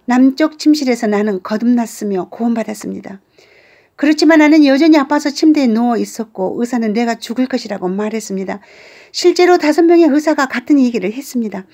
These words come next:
그중에 유명한 메오 클리닉을 개업하고 있던 한 의사는 내가 살 수 있는 확률이 백만 분의 일도 되지 않는다고 말했습니다. 나는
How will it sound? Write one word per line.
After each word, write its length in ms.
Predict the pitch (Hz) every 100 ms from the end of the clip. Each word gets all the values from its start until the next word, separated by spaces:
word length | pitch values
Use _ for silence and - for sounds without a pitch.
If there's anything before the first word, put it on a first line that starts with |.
| _ _ _ _
그중에 440 | - 247 233 196 -
유명한 520 | 247 269 269 254 170
메오 280 | 214 262 262
클리닉을 540 | 269 269 247 202 175
개업하고 480 | - 220 214 208 202
있던 320 | 196 - 190
한 160 | 220 240
의사는 480 | 220 226 220 196 196 - - - _
내가 260 | 262 294 302
살 200 | 320 349
수 120 | 349
있는 200 | 311 330
확률이 680 | 330 349 339 320 240 196 - _ _ _
백만 400 | 233 233 247 254
분의 200 | 247 240
일도 180 | 202 220
되지 480 | 220 202 - 196 160 -
않는다고 640 | 185 196 208 240 254 233
말했습니다. 640 | 214 196 196 196 196 196 196 _ _ _ _ _ _ _
나는 500 | 214 214 214 208 190